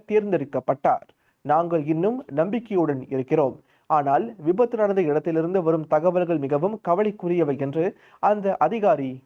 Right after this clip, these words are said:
கூறினார். மோசமான வானிலையினால் மீட்பு பணிகளை சிக்கலாக்குகிறது என்று மாநில செய்தி நிறுவனமான ஐ ஆர் என் ஏ தெரிவித்துள்ளது. நாடு முழுவதும் ரைசிக்காக பிரார்த்தனைகள் நடைபெறுகின்றன. கடும்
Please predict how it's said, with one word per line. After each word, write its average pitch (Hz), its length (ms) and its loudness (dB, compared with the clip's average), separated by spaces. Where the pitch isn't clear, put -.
கூறினார். 139 500 0
மோசமான 220 580 2
வானிலையினால் 175 760 2
மீட்பு 196 260 -6
பணிகளை 175 460 0
சிக்கலாக்குகிறது 156 760 -2
என்று 139 260 0
மாநில 214 560 0
செய்தி 202 280 -2
நிறுவனமான 151 600 0
ஐ - 20 0
ஆர் 196 240 2
என் 190 220 -6
ஏ 233 40 -2
தெரிவித்துள்ளது. 143 720 2
நாடு 175 400 2
முழுவதும் 160 480 0
ரைசிக்காக 156 680 0
பிரார்த்தனைகள் 196 680 0
நடைபெறுகின்றன. 156 680 0
கடும் 247 320 0